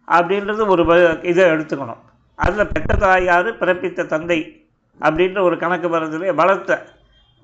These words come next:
பெற்றது வளர்த்தது, அந்த தன்மையை வந்து "ஒருத்தி மகனாய் பிறந்து ஓரிரவில் ஒருத்தி மகனாய் ஒளித்து வளர." அதுக்கப்புறம்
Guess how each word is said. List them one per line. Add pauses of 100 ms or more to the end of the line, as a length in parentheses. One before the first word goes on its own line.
(160)
பெற்றது
வளர்த்தது,
அந்த
தன்மையை
வந்து
"ஒருத்தி
மகனாய்
பிறந்து
ஓரிரவில்
ஒருத்தி
மகனாய்
ஒளித்து
வளர." (800)
அதுக்கப்புறம்